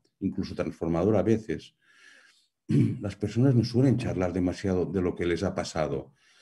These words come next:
porque todo el mundo sabe lo que ha pasado, y si alguien habla, más bien es un poco o, o por, por hacer un ruido que nos unifique,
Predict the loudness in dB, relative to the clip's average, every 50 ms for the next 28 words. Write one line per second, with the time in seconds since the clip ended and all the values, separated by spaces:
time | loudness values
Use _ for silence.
0 | _ _ _ _ _ _ _ -6 -4 -2 2 6 8 10 10 10 10 8 8 6
1 | 4 4 4 4 4 4 4 2 0 -2 -4 -4 -6 -8 -8 -8 -6 -4 -2 -2
2 | -4 -2 2 4 4 6 8 8 6 6 6 2 -4 -12 -18 -14 -4 2 6 6
3 | 8 8 8 8 8 6 4 4 4 4 6 8 8 6 6 4 0 0 2 2
4 | 2 4 4 2 2 0 -6 -8 -4 -4 -2 -2 -2 -4 -4 -2 -2 -2 -4 -4
5 | -12 _ _ _ _ _ _ _ _ _ -20 -20 _ _ _ -2 0 2 4 6
6 | 8 8 10 10 10 10 10 10 10 10 10 8 6 4 4 4 6 4 4 4
7 | 4 2 2 4 4 4 2 2 0 -4